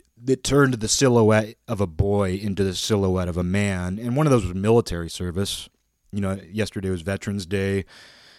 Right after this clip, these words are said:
Both my grandpa and my grandma were, uh, they, they were both part of World War Two. They, they were both veterans. And, you know, you think about that, and that so many men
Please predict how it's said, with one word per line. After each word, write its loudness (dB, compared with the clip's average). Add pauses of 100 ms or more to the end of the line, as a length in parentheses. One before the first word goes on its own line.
(140)
Both 4
my 2
grandpa 2
and 0
my 0
grandma -8 (1000)
were, -6
uh, -10 (460)
they, -6
they -6
were 0
both -4
part -6
of -6
World -6
War -8
Two. -4 (2250)
They, -6 (140)
they -4
were -2
both -4
veterans. -4 (920)
And, -4 (920)
you -2
know, 2
you 0
think 2
about 4
that, 6
and 0
that -2
so 2
many 2
men 0